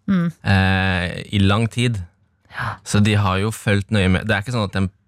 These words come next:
Speaker 2: at han, den navnet plutselig dukket opp i går, da. De har jo følt godt med på,
Speaker 1: Mm.
Speaker 2: på han, da. Så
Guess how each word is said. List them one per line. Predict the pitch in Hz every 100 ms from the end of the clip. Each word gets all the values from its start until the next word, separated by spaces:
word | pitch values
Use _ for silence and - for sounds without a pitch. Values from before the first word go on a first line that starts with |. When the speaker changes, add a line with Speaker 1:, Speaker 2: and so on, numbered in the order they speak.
| _ _ _ _ _ -
Speaker 2:
at | 98
han, | 98 92 - -
den | 101 101 - _
navnet | 104 101 90 92 98 98 _ _
plutselig | - 98 - 95
dukket | 98 90
opp | -
i |
går, | 107 120
da. | 101 90
De |
har | 98
jo | 104
følt | - 95 -
godt | - -
med | 92 82
på, | - 98 82 87 92 _ _ 214
Speaker 1:
Mm. | 202 170 151
Speaker 2:
på | 147 196
han, | 98 208
da. | 107 110 110
Så | - 104